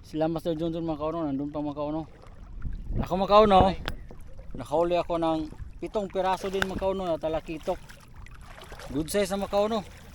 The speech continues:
Speaker 1: Yan, mga kauno. Aray. Tingnan niyo yung huli ko, mga kauno. Yan.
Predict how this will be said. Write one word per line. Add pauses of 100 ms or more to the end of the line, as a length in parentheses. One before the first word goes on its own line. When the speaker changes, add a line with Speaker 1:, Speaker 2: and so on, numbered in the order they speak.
(220)
Speaker 1:
Yan,
mga
kauno. (480)
Aray. (1120)
Tingnan
niyo
yung
huli
ko,
mga
kauno. (800)
Yan.